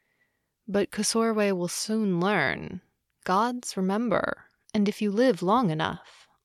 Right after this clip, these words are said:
all debts come due. The Unspoken Name was published in twenty twenty, and The Thousand Eyes was published in twenty twenty-two. Our author, A K Larkwood,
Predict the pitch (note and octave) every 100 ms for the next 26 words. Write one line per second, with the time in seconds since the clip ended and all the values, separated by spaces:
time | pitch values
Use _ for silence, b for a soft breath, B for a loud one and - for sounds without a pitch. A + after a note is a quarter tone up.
0 | - F#3+ G3 F3+ F#3 - - - - -
1 | F3 D#3+ D#3+ E3 D#3+ D3 - F3+ _ _
2 | _ _ _ _ _ _ _ _ _ _
3 | _ _ _ _ _ _ _ _ - G3
4 | A3 F#3+ F3+ F3 - E3+ F3 E3 E3 F#3
5 | B3+ F#3 - E3+ F3 F3 - F3 E3+ -
6 | E3+ D#3+ E3 - - E3+ - G3 C4 E4+
7 | - E3 E3 F3+ F3 F#3 F#3 A#3 B3+ B3
8 | F#3 G#3 G#3+ D#3+ - E3 - - F3+ G#3
9 | - G3 G#3+ E3+ D#3+ E3+ E3+ E3+ E3 -
10 | E3+ - A3 - - F3+ _ _ _ b
11 | b b b b b - F#3 - F3 E3
12 | A3 C4+ C#4+ E3+ E3 - F3 E3+ D#3+ E3
13 | - F3+ - B3+